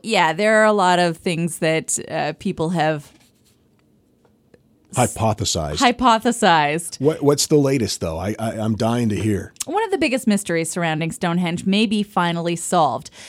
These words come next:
Speaker 1: So, uh, the pillars, the, the stones, uh, that, uh, are standing are supposedly from Marlborough Downs, which is about twenty miles away from where Stonehenge stands at Salisbury Plain.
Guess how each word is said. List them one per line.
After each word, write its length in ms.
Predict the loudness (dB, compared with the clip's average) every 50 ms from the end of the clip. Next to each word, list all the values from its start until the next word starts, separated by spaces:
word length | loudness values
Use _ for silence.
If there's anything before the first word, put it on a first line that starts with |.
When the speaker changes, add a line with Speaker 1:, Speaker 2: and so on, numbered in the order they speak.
| -20 -20 -16
Speaker 1:
So, 540 | -6 -2 0 2 4 4 4 6 4 4 2 0 -4 -4
uh, 540 | 0 4 4 6 6 6 6 6 6 4 4 2
the 360 | 0 0 0 0 0 -2 -4 _ -4
pillars, 500 | 0 2 2 4 4 2 2 0 -2 -2
the, 300 | -2 0 0 0 0 -2 -2
the 120 | -4 -4
stones, 840 | -4 -4 -2 2 2 4 4 4 2 0 -2 -4 -4 -4 -6 -8 -12 -16 -20 -20 -20 -20 _ -4
uh, 300 | -2 0 0 0 -2 -4
that, 720 | -6 -4 0 2 2 4 4 2 2 0 -4 -8 -8 -8 -10 -12 _ _ _ _ _ -12
uh, 120 | -12 -12 -12 -16 _ _ _ _ _ _ _ 0
are 180 | 4 4 4 4
standing 760 | 0 -2 -2 0 0 0 0 -2 -2 -4 -4 -2 -4 -4 -6 -8 -12 -20 -20 -20 -20 -20 _ _ _ _ -4
are 200 | -2 0 0 0
supposedly 1200 | -2 -6 -8 -6 -8 -8 -8 -6 0 0 2 2 2 0 -2 -6 -4 -2 0 2 2 2 2 0 -4
from 580 | -8 -2 2 4 4 6 6 6 6 4 4 2 0 -2
Marlborough 640 | 0 2 4 6 6 4 4 4 4 4 4 4
Downs, 720 | 4 4 4 4 4 2 0 -4 -6 -10 -10 -10 -10 -12 -14 _
which 300 | -4 0 2 2 2 0
is 100 | -2 0
about 260 | 2 4 4 2 2 0
twenty 220 | -2 -4 -2 0
miles 320 | 2 2 2 2 2 2
away 380 | 0 2 4 4 4 4 2 0
from 580 | -2 0 0 0 2 2 0 -2 -2 -4 -2 0
where 300 | 0 0 2 2 0 -2
Stonehenge 640 | -4 -4 -4 -2 -2 0 0 0 0 0 -2 -2 -2
stands 460 | 0 0 0 2 2 0 -2 -4 -4
at 320 | -4 -4 -4 -6 -10 -16
Salisbury 580 | -12 -6 -2 0 2 2 2 0 0 -2 -2 -2
Plain. 500 | -2 -2 0 0 0 0 -2 -4 -8